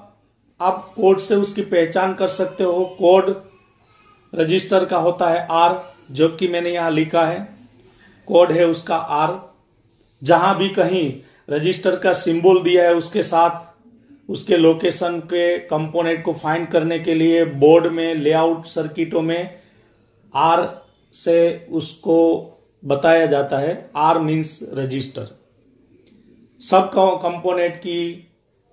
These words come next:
ये base चीज सब में common रहेगी, सबका एक symbol रहेगा,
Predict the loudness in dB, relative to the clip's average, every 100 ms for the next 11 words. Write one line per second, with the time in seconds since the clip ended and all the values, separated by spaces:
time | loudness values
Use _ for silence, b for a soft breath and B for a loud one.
0 | 0 4 6 6 4 0 -10 -10 -8 -6
1 | -10 -16 -8 -6 -2 -4 -2 -2 0 4
2 | 6 6 4 -2 -2 -4 -2 0 0 -4
3 | -2 2 2 2 0 0 0 0 -4